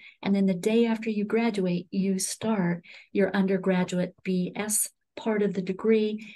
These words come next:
And that means you got no summers off. You pretty much go straight through.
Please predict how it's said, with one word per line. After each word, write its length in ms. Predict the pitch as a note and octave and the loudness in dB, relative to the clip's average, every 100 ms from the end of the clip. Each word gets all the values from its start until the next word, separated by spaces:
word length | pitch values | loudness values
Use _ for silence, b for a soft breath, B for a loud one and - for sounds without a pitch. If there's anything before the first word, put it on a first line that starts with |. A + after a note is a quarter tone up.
| - - | -14 -2
And 380 | A3 G#3+ G#3+ G#3+ - | 0 0 0 -2 -2
that 160 | G#3+ | 0
means 220 | A3 G#3+ G#3 | 2 2 0
you 80 | |
got 260 | F3+ F#3 F3+ - | -2 -2 -2 2
no 400 | G3 G#3 A3+ A#3+ | 4 4 2 2
summers 560 | - A3 G#3 G#3 G3+ - | 0 0 -2 -4 -4 -6
off. 380 | G3 G3 G3+ G#3 | -4 -2 -4 -4
You 160 | F#3+ - | -4 -6
pretty 280 | - A#3+ A#3+ | -4 2 4
much 240 | A3 G#3+ | 4 0
go 160 | G#3 G3+ | 0 0
straight 460 | G3+ - F#3 F#3 - | -2 -2 -2 -2 -8
through. 460 | - A3+ A3 A3 | 0 2 4 2